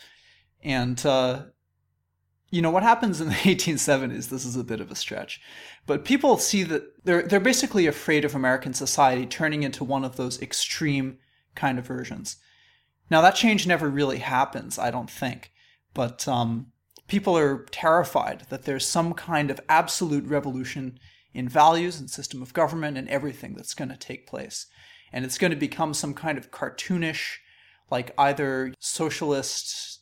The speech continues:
despotism of some kind, or it's gonna become, you know, on the part of workers, they're afraid that it's gonna become this absolute kind of plutocracy. If you've played Alpha Centauri, they're afraid it's gonna become like the Morganites, basically, <laughs> where you have a, uh, you know, a company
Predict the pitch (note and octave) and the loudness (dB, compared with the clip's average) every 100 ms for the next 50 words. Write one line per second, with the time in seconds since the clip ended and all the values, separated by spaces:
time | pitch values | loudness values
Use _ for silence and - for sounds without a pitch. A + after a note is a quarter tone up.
0 | - D3 D3 - D3+ D3 D3+ C#3+ - D#3 | 0 0 0 -4 -4 -4 -4 -6 -6 -6
1 | D3 - D#3 D3+ D3 _ _ - - _ | -8 -8 -6 -6 -10 _ _ -20 -20 _
2 | _ - E3 F3 F3+ D3+ - D3+ C#3+ C#3+ | _ -2 2 4 2 0 -4 -4 -4 -6
3 | C3+ - B2+ B2+ B2+ C3 B2 A#2 - B2 | -6 0 0 0 -4 -6 -6 -6 -6 -6
4 | B2 - B2 B2+ F3+ F3+ D3+ - C3 - | -6 -6 -6 -2 -2 -2 -4 -4 -6 -2
5 | D3 C3+ B2+ A#2 D3+ C3 A#2+ - B2+ B2+ | -4 -2 -6 -8 -8 -8 -10 -10 -8 -8
6 | - C#3+ D3 - D3+ C3 D3+ B2+ - C#3 | -4 0 0 -2 -8 -8 -8 -8 -10 -8
7 | - B2+ C#3 - - - _ _ - - | -4 -4 -6 -12 -12 -14 _ _ -14 -12
8 | - F3 D3+ C#3 - D3+ C3 D#3 C#3+ C3 | 0 2 4 4 2 -6 -4 2 2 0
9 | B2+ - C#3+ C3 - C3+ B2+ C3 C3+ C3 | -4 -2 -2 -2 -6 -8 -8 -8 -6 -6
10 | B2 C#3+ B2 B2+ B2 C3 B2+ - - C#3 | -6 -8 -6 -8 -8 -10 -10 -10 -10 -10
11 | - - - - - - - - - C3 | -10 -12 -14 -16 -20 -20 -18 -20 -14 -6
12 | B2+ B2 B2+ A#2+ B2 A#2+ A#2+ A#2 A2+ C3 | -4 0 0 0 -2 -2 -4 -4 -6 -10
13 | _ _ _ _ _ D3+ C3 A#2+ - - | _ _ _ _ _ -8 -4 -4 -6 0
14 | E3 D3 C3+ A#2+ B2 | 0 2 0 -2 -4